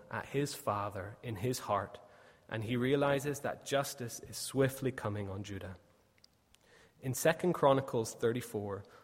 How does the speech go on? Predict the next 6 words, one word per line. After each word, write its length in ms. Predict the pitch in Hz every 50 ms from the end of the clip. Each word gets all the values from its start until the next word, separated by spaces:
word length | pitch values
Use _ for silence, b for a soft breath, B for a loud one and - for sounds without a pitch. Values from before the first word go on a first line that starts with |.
| B B
Huldah 380 | B - 135 143 151 151 170 160
the 100 | 143 139
prophetess 680 | - - 135 127 - - 127 - - 104 101 - - - -
summarizes 880 | - - - - 135 139 143 135 123 117 117 117 117 - 117 107 - -
Josiah's 580 | - 110 - - - 123 110 110 104 104 -
response 640 | 113 - - - - 107 98 90 87 - - - -